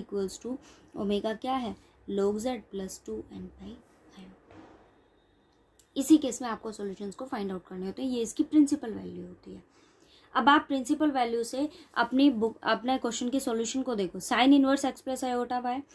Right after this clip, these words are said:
So first of all आपको किसकी वैल्यू पता होनी चाहिए, log की। तो मैंने यहाँ क्या किया,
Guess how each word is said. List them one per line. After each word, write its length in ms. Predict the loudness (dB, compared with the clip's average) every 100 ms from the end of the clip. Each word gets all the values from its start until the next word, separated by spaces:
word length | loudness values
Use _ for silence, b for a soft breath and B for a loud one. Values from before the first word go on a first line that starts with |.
| B B 0
So 120 | 2
first 260 | 2 2 2
of 100 | 4
all 120 | 4
आपको 320 | 4 2 -6
किसकी 340 | -4 -6 -2 -2
वैल्यू 260 | 0 -2
पता 240 | -4 -4 -4
होनी 260 | -2 -4
चाहिए, 380 | -4 -4 0 2
log 180 | 2 0 -2
की। 140 | -6 -6 _ b b b b _
तो 60 | -4
मैंने 340 | 2 4 6
यहाँ 160 | 6 4
क्या 220 | 0 -4
किया, 280 | -4 -8 -10